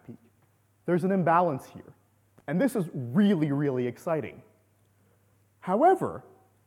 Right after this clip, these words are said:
the imbalance that we see here between matter and antimatter isn't enough to explain the imbalance that we observe in the universe. So there's a lot of work being done to understand these C P violating processes, to search for them,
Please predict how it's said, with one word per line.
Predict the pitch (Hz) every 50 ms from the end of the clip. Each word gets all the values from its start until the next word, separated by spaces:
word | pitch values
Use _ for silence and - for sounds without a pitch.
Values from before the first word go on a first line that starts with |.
| _ _ _
the | 156 170 214
imbalance | 233 196 165 220 269 294 302 285 269 208 -
that | 220 196
we | - 190 190 170
see | - - - 269 277 247
here | - 160 120 101 104
between | - 151 - - 190 180 165
matter | 170 180 180 170 170 160
and | 165 170
antimatter | 175 196 220 202 196 170 143 123 110 98 95 95 113 - _ _ _ _ _ _ _ _ _ _ _ _ _
isn't | 240 254 196 247 226 208
enough | - 175 180 180 220 302 285 127 - - - -
to | - 170
explain | 175 - - - - 190 180 175 175
the | 175 175
imbalance | 170 170 151 170 175 175 175 165 151 143 -
that | - 175
we | 156 165 160
observe | 175 127 113 127 123 120 123
in | 131 143
the | 147
universe. | 156 170 233 269 233 160 113 101 - - - - _ _ _ _ _ _ _ _ _ _ _ _ _
So | - - 175
there's | 214 196
a | 214
lot | 202 247 294 302
of | 285 190
work | 185 214 262 285 - - -
being | 220 196 175 156
done | 127 165 170 147 117 107 113 - _ _ _ _ _ _ _ -
to | 208 -
understand | 196 214 196 208 - - - - 226 226 214 180 139 120 120 120 - - _ _ _ _ _ _
these | 139 113 180 180 180
C | - - 214
P | - - 202
violating | 175 180 175 170 170 165 165 165 165 156
processes, | - 202 202 226 220 - 240 226 - - 233 202 - - _ _ _ _ -
to | 131
search | - - - - 208 247 226 -
for | - - 226 226 226
them, | 214 226 226